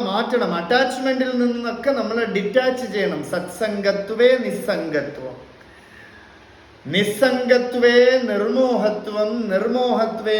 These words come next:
നിശ്ചലതത്വം, നിശ്ചലതത്വേ ജീവൻ മുക്തി. മാണിക്യവാചകർ സ്വാമി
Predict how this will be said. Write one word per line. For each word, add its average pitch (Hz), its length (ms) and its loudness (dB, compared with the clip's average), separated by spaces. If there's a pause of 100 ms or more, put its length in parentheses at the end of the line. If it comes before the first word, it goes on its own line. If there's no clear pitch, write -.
(120)
നിശ്ചലതത്വം, 190 1080 -2 (600)
നിശ്ചലതത്വേ 208 1040 2 (200)
ജീവൻ 139 260 -4 (100)
മുക്തി. - 320 -10 (3000)
മാണിക്യവാചകർ 247 920 2 (100)
സ്വാമി 208 480 0